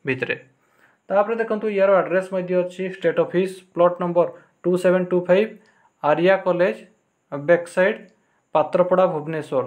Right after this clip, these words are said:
ସେଭେନ୍ ଫାଇଭ୍ ୱାନ୍ ଜିରୋ ୱାନ୍ ନାଇନ୍। ତାପରେ ଦେଖନ୍ତୁ, ଏଇ ଜବ୍ ବିଷୟରେ ଯଦି ଆପଣଙ୍କୁ ଆଉ କିଛି ଡିଟେଲ୍ ଜାଣିବାର ଅଛି, ଆପଣ ଏଇ ନମ୍ବରରେ ଆପଣ କଲ୍ କରିପାରିବେ କିମ୍ବା WhatsApp ମଧ୍ୟ କରିପାରିବେ, ନାଇନ୍ ସିକ୍ସ ଫାଇଭ୍ ଜିରୋ ଡବଲ୍ ଫୋର୍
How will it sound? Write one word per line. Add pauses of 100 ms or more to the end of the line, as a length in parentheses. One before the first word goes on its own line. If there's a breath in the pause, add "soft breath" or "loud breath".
ସେଭେନ୍
ଫାଇଭ୍ (140)
ୱାନ୍
ଜିରୋ (380)
ୱାନ୍
ନାଇନ୍। (680 soft breath)
ତାପରେ
ଦେଖନ୍ତୁ, (100)
ଏଇ (100)
ଜବ୍
ବିଷୟରେ
ଯଦି
ଆପଣଙ୍କୁ
ଆଉ
କିଛି
ଡିଟେଲ୍
ଜାଣିବାର
ଅଛି, (600 soft breath)
ଆପଣ (280)
ଏଇ
ନମ୍ବରରେ
ଆପଣ (120)
କଲ୍
କରିପାରିବେ
କିମ୍ବା
WhatsApp
ମଧ୍ୟ
କରିପାରିବେ, (600 soft breath)
ନାଇନ୍
ସିକ୍ସ
ଫାଇଭ୍
ଜିରୋ (540 loud breath)
ଡବଲ୍
ଫୋର୍